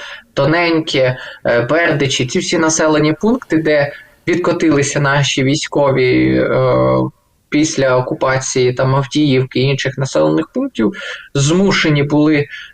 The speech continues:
відкотилися в лапках на підготовлені оборонні рубежі, і на такі підготовлені, що вони змушені своїми силами окопуватися, вибудовувати оборону ціною своїх життів,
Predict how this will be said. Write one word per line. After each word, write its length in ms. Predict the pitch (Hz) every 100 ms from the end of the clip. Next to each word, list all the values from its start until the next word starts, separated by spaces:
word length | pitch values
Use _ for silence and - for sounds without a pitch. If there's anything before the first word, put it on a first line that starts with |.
| -
відкотилися 800 | 180 180 175 208 214 180 - 147
в 40 |
лапках 460 | 151 151 156 156 147
на 80 | 135
підготовлені 760 | 143 147 160 143 135 131 135
оборонні 440 | 131 143 151 156
рубежі, 480 | 160 160 185 190 254 247 - - - -
і 280 | 143 156
на 100 | 156
такі 280 | 165 170 185
підготовлені, 680 | 160 165 175 214 220 160 147
що 180 | - 143
вони 200 | 170 165
змушені 640 | 156 170 - 151 143 135
своїми 500 | 131 156 156 160 147
силами 600 | 147 233 269 240 170 151 -
окопуватися, 840 | 165 - 220 214 185 175 160 147
вибудовувати 720 | 147 151 160 160 147 139 135
оборону 640 | 143 143 147 175 202 180 - _ _
ціною 480 | - 185 180 160 147
своїх 440 | - 139 143 147
життів, 720 | 135 147 - - 151 165 214